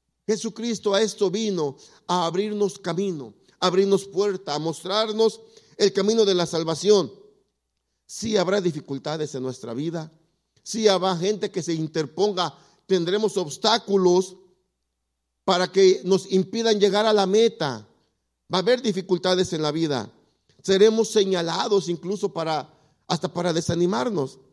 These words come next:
Recuerdo, dice el pastor, que, que el diablo vendía un montón de herramientas, ¿verdad? Y,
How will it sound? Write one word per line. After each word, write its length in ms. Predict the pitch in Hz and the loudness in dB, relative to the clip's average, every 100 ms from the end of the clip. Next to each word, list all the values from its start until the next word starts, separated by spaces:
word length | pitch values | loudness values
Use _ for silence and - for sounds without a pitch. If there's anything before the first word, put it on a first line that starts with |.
| _ _ _ _ _ _ - | _ _ _ _ _ _ -4
Recuerdo, 360 | 139 160 180 | 0 2 4
dice 140 | 180 185 | 4 4
el 80 | |
pastor, 400 | - 151 175 180 | 2 0 2 0
que, 640 | 175 160 123 - _ _ _ | 0 -2 -2 -6 _ _ _
que 120 | 156 | -4
el 100 | 147 | -2
diablo 320 | 156 180 185 | 0 0 2
vendía 560 | 160 160 180 190 170 147 | 0 0 2 2 2 0
un 120 | 147 | -2
montón 260 | 170 185 180 | -4 -2 -2
de 80 | 170 | 0
herramientas, 500 | 156 175 196 165 147 | 0 0 0 -2 -2
¿verdad? 320 | 156 185 170 | -2 0 -2
Y, 160 | 143 | -4